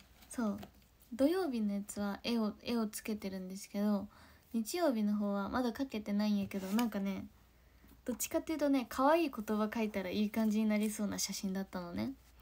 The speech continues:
なんか、結構漏れとって、漏れとるというか、いい感じになってて、写ってて。で、なんか、ちょっと、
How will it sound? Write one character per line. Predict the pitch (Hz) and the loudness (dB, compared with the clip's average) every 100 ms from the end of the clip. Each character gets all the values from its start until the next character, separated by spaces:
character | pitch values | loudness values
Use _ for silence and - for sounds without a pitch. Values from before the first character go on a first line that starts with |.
| - - - - - | -18 -18 -20 -20 -6
な | 226 | -2
ん | 208 | 0
か、 | 190 - - - - - - _ - - | -2 -12 -20 -20 -20 -20 -20 _ -20 -2
結 | 285 | 0
構 | 269 | 4
漏 | 214 233 | 6 6
れ | 247 | 4
と | 254 269 | 4 2
っ | |
て、 | - - 185 190 - _ _ _ _ _ 220 | 2 -6 -4 -6 -10 _ _ _ _ _ -2
漏 | |
れ | 226 | -2
と | 214 233 | 0 -2
る | |
と | 208 | 0
い | 202 | -6
う | |
か、 | - | -6
い | - 240 | -2 -2
い | |
感 | 220 240 220 | 0 0 2
じ | 226 | 2
に | 220 | 0
な | 220 | -2
っ | |
て | 214 - - | -4 -12 -8
て、 | 190 196 - - _ - - - - | -4 -4 -6 -18 _ -20 -20 -14 -8
写 | 208 - | -4 2
っ | |
て | 202 | 2
て。 | 196 - - - - - - - - _ 226 | 2 -6 -8 -12 -20 -20 -20 -20 -20 _ -4
で、 | |
な | 214 | 0
ん | 202 | 0
か、 | 190 - - - _ - - _ _ _ | -4 -8 -10 -20 _ -20 -20 _ _ _
ち | - - | -18 -14
ょ | |
っ | |
と、 | - | -14